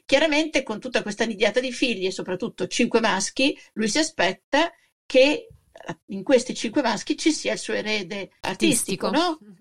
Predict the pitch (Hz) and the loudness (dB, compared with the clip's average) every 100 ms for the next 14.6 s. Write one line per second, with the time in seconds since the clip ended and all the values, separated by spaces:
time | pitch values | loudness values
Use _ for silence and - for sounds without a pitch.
0 | - 185 202 277 269 240 220 269 359 262 | -8 -6 -2 0 0 -4 0 2 4 2
1 | 208 - 226 196 180 254 311 202 196 202 | 2 -4 -4 -10 -8 -4 -2 -4 -6 -8
2 | 190 202 185 185 202 - 190 170 160 - | -8 -8 -10 -12 -12 -10 -10 -10 -12 -14
3 | _ - 403 381 370 370 269 - _ - | _ -10 -6 -6 -4 -4 -2 -4 _ -14
4 | 277 403 311 285 277 226 - 185 - 269 | -12 -8 -6 -4 -4 -6 -10 -18 -10 -10
5 | 214 185 240 - 262 254 262 254 208 196 | -8 -10 -12 -10 -14 -2 -2 -2 -8 -4
6 | 269 233 214 - 156 143 - 349 - _ | -4 -2 -4 -4 -4 -6 -10 -10 -12 _
7 | _ 202 202 294 262 220 233 226 175 180 | _ -10 -2 0 0 0 0 0 -2 -4
8 | 180 190 175 - - 254 185 202 _ _ | -2 -2 0 -2 -2 -2 -2 -8 _ _
9 | - 294 233 247 339 453 175 - 277 285 | -2 0 0 -2 -4 -4 -6 -4 -4 -4
10 | - - - - - 262 214 - 311 190 | -8 -6 -6 -8 0 2 4 4 2 0
11 | 180 269 262 202 _ _ _ - 208 - | -4 -2 -2 -4 _ _ _ -6 -4 -2
12 | 220 220 294 214 233 277 247 202 196 220 | -4 0 -2 -2 -8 -2 -2 -2 -4 -2
13 | 214 226 220 339 285 - 196 - 185 180 | -2 -4 -2 0 0 -4 -10 -8 -6 -4
14 | 196 196 180 175 180 | -2 -2 -2 -4 -4